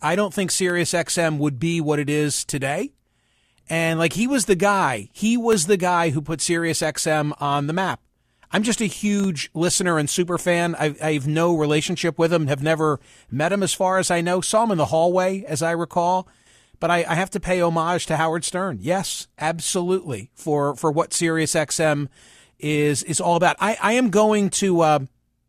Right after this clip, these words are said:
I'm going to speak, ex-, actually, I'm gonna speak now about speech and Twitter, social media, but Twitter in particular. But you just think of, of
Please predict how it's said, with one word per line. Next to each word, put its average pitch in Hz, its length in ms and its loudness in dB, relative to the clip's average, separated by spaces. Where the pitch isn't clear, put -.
I'm 175 100 2
going 190 140 6
to 160 60 0
speak, - 640 -2
ex-, 196 300 -6
actually, 220 240 -2
I'm 175 60 2
gonna 151 100 0
speak 170 240 -2
now 156 340 0
about 120 380 -4
speech - 800 -2
and 147 340 -2
Twitter, 240 400 2
social 190 360 0
media, 175 360 0
but 131 160 -6
Twitter 196 360 2
in 147 140 -2
particular. 151 480 -4
But 147 180 -6
you 185 120 -4
just 226 260 -4
think 247 260 -4
of, 160 260 0
of 165 260 -4